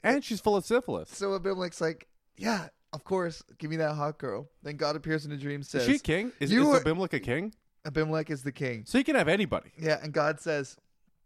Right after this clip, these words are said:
Speaker 2: "You are as good as dead for touching that woman." And he's like, "What are you talking
Speaker 1: <laughs>
Speaker 2: about? He said it's his sister. I didn't even know her." And
Speaker 1: Also,
Speaker 2: God
Speaker 1: they
Speaker 2: says
Speaker 1: practi-, they practically begged me.
Speaker 2: And then God says to him, "Yes, I know you did this with a clear <laughs> conscience." Like,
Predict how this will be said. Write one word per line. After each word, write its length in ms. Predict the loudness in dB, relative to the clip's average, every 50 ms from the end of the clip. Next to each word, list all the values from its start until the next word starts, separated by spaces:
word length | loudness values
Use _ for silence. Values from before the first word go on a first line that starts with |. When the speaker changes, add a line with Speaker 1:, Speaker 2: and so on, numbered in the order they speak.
| _ _ _ _ _ _ _ -10 -4
Speaker 2:
"You 180 | 0 4 6 6
are 120 | 6 4
as 140 | 2 0 0
good 180 | 2 4 4 4
as 120 | 2 0
dead 260 | 2 4 4 4 2 -2
for 120 | -6 -6
touching 340 | -2 0 0 0 0 -2 -2
that 160 | -2 -2 -2
woman." 300 | -2 -2 -2 -2 -4 -6 -6 -10 -18 -12 -8
And 80 | -6
he's 100 | -4 -2
like, 140 | -2 -2 -2 -4 -6 -6 -4 -4 -2 0
"What 140 | 2 2 2
are 40 | 2
you 60 | 2
talking 380 | 2 2 2 2 2 2 0
Speaker 1:
<laughs> 0 |
Speaker 2:
about? 300 | 2 2 0 -2 -2 -4 -8 -14 -20 -20 -12 -8
He 80 | -6 -4
said 200 | -4 -2 -2 -2
it's 120 | -2 -4 -8
his 100 | -10 -8 -6
sister. 400 | -4 -4 -4 -4 -2 0 0 2
I 80 | 2
didn't 200 | 0 0 -4 -6
even 200 | -6 -4 -2 0
know 220 | 2 2 4 4 2
her." 80 | 0
And 80 | 0 -4 -8 -6 0
Speaker 1:
Also, 240 | 2 2 4 4 4
Speaker 2:
God 80 | 2
Speaker 1:
they 60 | 4 4
Speaker 2:
says 220 | 4 4 4 4
Speaker 1:
practi-, 160 | 2 -2 -2
they 80 | -2 0
practically 400 | 0 0 0 0 -2 -2 -2 0
begged 300 | 2 2 2 2 2 0
me. 180 | -2 -2 -2 0 4 4
Speaker 2:
And 140 | 4 4 4
then 200 | 2 2 2 2
God 300 | 0 2 2 2 2 0
says 260 | 0 0 0 0 0 0
to 180 | 0 0 0
him, 180 | 0 -2 -4 -8 _ _ 0
"Yes, 300 | 2 2 2 2 2 0
I 100 | 0 0
know 140 | 2 0 0
you 140 | 0 0 -2
did 200 | -4 -6 -6 -4
this 160 | -6 -6 -6
with 140 | -6 -6 -6
a 80 | -6
clear 260 | -4 -2 -2 0 0 0
<laughs> 0 |
conscience." 800 | 0 0 0 2 2 2 2 4 2 2 2 0 -4 -6 -6 -6 -4
Like, 240 | -4 -4 -4 -6